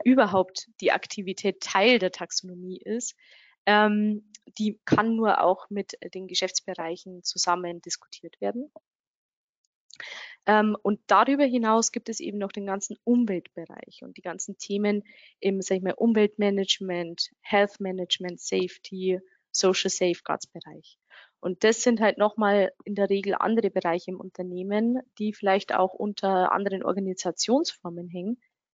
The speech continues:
die aber miteinander zusammen dann auch das Thema bearbeiten müssen. Also hier auch immer wieder die erste Frage, die wir auch häufig gestellt bekommen, ja, wer muss sich zu dem, um das Thema kümmern? Bei wem hängt's denn?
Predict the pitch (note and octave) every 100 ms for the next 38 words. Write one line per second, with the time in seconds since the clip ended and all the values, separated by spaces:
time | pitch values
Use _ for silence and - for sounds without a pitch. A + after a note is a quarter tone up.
0 | - A#3 - G#3 G#3+ A3 G3+ F#3+ G3+ G#3
1 | - G3+ - F#3 G#3+ G#3 G#3 G3 - E3+
2 | - F#3 - G3 F3+ F3 D3 D3+ - _
3 | D#3+ - - _ _ _ _ _ _ _
4 | _ _ _ - - _ _ - F#3+ G3
5 | G3 A#3+ B3 - G#3 - A#3 A3+ A3+ G#3+
6 | G#3 F#3+ G#3 - G#3+ G3+ F#3+ G3 F#3+ F#3+
7 | F#3 F3+ F3+ G#3 A3+ - G3+ - - G3+
8 | - F#3 F#3+ - G3 F3+ F#3 F3+ F3+ F#3+
9 | G3+ _ _ A3 A3 - A3 - - A3+
10 | G3+ G3 F#3 - - - G3 - - G3
11 | - C4+ B3+ G3 F3+ F#3 G3+ G#3 B3 C4
12 | B3 - - A#3+